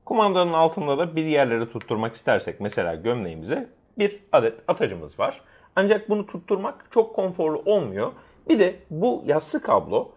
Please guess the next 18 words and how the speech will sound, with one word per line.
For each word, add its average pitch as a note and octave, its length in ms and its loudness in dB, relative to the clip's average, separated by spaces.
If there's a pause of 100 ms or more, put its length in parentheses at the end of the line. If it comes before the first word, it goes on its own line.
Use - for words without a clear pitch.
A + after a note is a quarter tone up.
yuvarlak G#3+ 460 2
kablo G3+ 320 0
gibi F#3 180 -8
tamam C#3+ 380 0
dolaşmıyor, A#2 540 -2
düğüm E3+ 200 -2
olmuyor E3+ 320 -6
ama D#4 200 -6 (400)
yanlış D#3+ 520 2
bir - 120 -2
açıda B2+ 420 0
durduğu D#3 340 -2
zaman G#2+ 340 0
da D#4 100 0 (100)
hafif G#3+ 300 -6
çektirip F#3 480 -4
rahatsız C#3 340 2
edebiliyor. F2+ 500 -4